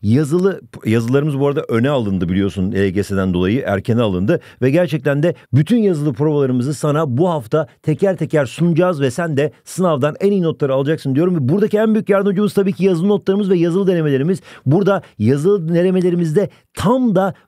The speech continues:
buradaki senaryolara uygun soruların çıkacağı, e, tarzda soruları seçtik ve her dersten farklı sayıda prova koyduk ve bunların cevaplarına hemen ulaşabiliyorsun arka tarafında.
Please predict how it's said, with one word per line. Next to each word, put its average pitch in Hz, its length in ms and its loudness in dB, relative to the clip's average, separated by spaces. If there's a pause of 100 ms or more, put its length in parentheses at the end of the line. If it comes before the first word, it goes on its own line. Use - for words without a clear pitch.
buradaki 190 380 0
senaryolara 208 540 0
uygun 160 520 0
soruların 156 540 0
çıkacağı, 143 600 -2 (240)
e, 110 100 0
tarzda 139 420 0
soruları 143 400 0
seçtik - 400 -4
ve 151 60 2 (260)
her 185 320 0
dersten 170 460 -2 (140)
farklı 147 400 -2
sayıda 156 280 -2
prova 151 340 0
koyduk 123 360 -2
ve 123 120 0
bunların 147 280 0
cevaplarına 139 420 0
hemen 165 160 2
ulaşabiliyorsun 120 540 0
arka 107 220 -2
tarafında. 98 500 0